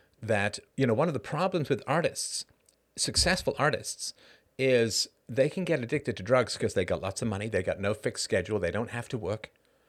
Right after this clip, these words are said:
They can stay out all night, they can sleep all day, they can, right?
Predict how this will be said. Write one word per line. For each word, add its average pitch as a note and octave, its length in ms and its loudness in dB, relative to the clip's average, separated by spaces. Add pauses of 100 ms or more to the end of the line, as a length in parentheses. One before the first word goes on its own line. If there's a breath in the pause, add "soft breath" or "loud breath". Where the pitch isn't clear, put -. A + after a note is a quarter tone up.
(640)
They G2+ 100 0
can G2 120 -2
stay A2+ 260 4
out A2+ 180 4
all A#2+ 160 4
night, A#2+ 340 -2
they F#2 120 0
can F#2 180 -2
sleep B2 320 -2
all C3+ 160 4
day, A#2+ 260 4
they F#2 180 2
can, F2+ 160 -6
right? G#2+ 240 -2